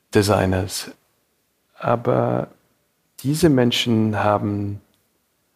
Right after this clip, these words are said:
auch immer sehr viel gearbeitet.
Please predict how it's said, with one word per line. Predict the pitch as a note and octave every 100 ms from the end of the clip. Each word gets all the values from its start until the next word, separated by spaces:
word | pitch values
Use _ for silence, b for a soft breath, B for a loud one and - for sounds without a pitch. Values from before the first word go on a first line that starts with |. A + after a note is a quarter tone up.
| _
auch | - A2 A#2+ - -
immer | A#2+ A#2+ A2+ G#2+ - - _ _ _ _ _ C#4
sehr | B2+ - G#2+ A2+
viel | - - A2+ G#2+
gearbeitet. | - G#2+ - C3+ B2+ F#2 - - - -